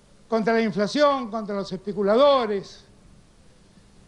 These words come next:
Tenemos que mejorar el ingreso de la gente y es algo que estamos trabajando con Sergio día a día. Y ahora, yo le dije cuando empecé esta charla que esto era una asamblea. Yo quiero decirles algo,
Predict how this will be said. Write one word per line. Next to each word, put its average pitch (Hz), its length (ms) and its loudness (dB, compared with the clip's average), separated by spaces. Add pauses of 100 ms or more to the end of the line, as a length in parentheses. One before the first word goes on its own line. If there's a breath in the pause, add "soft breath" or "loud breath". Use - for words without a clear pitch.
(280)
Tenemos 277 320 2
que 262 140 0
mejorar 277 600 0
el 240 100 -4
ingreso 240 400 -4
de 214 100 -2
la 214 80 -2
gente 214 400 -2
y 202 80 -4
es 233 160 -6
algo 254 220 -2
que 208 60 -4
estamos 262 280 -4
trabajando 240 480 -2
con 214 160 -4
Sergio 240 400 -4
día 277 300 -2
a 240 80 -2
día. 208 400 -2 (1300 soft breath)
Y 277 60 2
ahora, 349 520 6 (460)
yo 330 120 2
le 320 120 4
dije 320 200 0
cuando 285 220 2
empecé 262 300 -2
esta 294 200 2
charla 294 360 2
que 269 80 -4
esto 285 160 -4
era 285 100 -2
una 262 140 -2
asamblea. 240 680 0 (1900)
Yo 285 140 0
quiero 311 240 4
decirles 285 520 -4
algo, 220 460 0